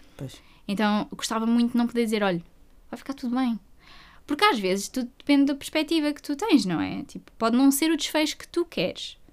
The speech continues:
Speaker 2: mas até lá tu tens a oportunidade de fazer com que as coisas corram ba-, bem.
Speaker 1: Claro.
Speaker 2: Não é? Tipo, gerir expectativas. Mas pronto, eu tento ser essa pessoa, porque eu tive muito tempo com,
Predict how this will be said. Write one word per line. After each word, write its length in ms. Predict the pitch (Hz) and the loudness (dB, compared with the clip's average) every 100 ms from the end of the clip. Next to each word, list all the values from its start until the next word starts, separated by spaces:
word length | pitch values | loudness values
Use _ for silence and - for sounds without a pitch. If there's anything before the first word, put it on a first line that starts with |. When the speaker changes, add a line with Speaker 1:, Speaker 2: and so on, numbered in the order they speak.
| - - | -20 -8
Speaker 2:
mas 200 | 208 202 | -4 -2
até 260 | 240 294 269 | 0 2 4
lá 380 | 185 180 262 311 | 4 4 0 -6
tu 100 | - | -8
tens 140 | 311 311 | -4 -4
a 40 | |
oportunidade 380 | 311 - 302 302 | -4 0 0 0
de 60 | |
fazer 180 | 302 294 | -4 -4
com 160 | 302 302 | -2 -2
que 60 | |
as 80 | 320 | -2
coisas 200 | - 311 | -4 -6
corram 400 | - 311 311 330 | -4 -2 0 0
ba-, 160 | 349 - | -2 -4
bem. 400 | - 311 440 214 - - | -2 0 2 -2 -4 -16
Speaker 1:
Claro. 280 | - 185 - - - - | -6 -6 -6 -16 -16 -4
Speaker 2:
Não 100 | 220 | 0
é? 200 | 269 294 | 2 0
Tipo, 360 | - 214 220 | -4 -6 -6
gerir 220 | 220 233 254 | -4 -2 -4
expectativas. 760 | - 262 269 277 262 190 - - - - - - - | -4 -6 -6 -4 -4 -4 -10 -18 -20 -20 -20 -18 -2
Mas 340 | 226 240 240 | 0 2 0
pronto, 340 | - 311 277 220 | -2 -2 0 -2
eu 120 | 214 | 0
tento 240 | 285 311 | 4 4
ser 160 | 294 247 | 2 -2
essa 200 | 240 226 | -2 -6
pessoa, 340 | - - 190 | -8 -6 -6
porque 260 | 180 190 214 | -6 -6 -4
eu 20 | |
tive 180 | 214 208 | -2 0
muito 400 | 226 240 233 - | 2 2 -2 -4
tempo 580 | - 226 233 240 277 294 - - - - - - | -6 -4 -4 -4 -8 -8 -12 -20 -20 -20 -20 -10
com, 1000 | - 254 262 262 262 254 262 262 254 277 | -4 0 0 0 0 -2 -2 -4 -6 -10